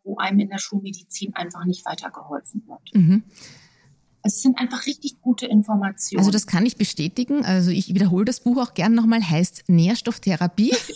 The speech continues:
Speaker 2: <laughs> erschienen im Trias Verlag. Und jetzt mache ich auch Eigenwerbung. Es gibt darüber dann auch einen Artikel in Lust aufs Leben in unserem Magazin.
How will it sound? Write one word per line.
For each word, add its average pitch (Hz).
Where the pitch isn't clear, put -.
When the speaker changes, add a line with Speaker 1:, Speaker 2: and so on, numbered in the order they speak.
Speaker 2:
<laughs> 415
erschienen 254
im 233
Trias 269
Verlag. 240
Und 240
jetzt 233
mache 220
ich -
auch 170
Eigenwerbung. 208
Es 220
gibt -
darüber 214
dann 208
auch 185
einen 190
Artikel 220
in 190
Lust 196
aufs 165
Leben 170
in 190
unserem 247
Magazin. 240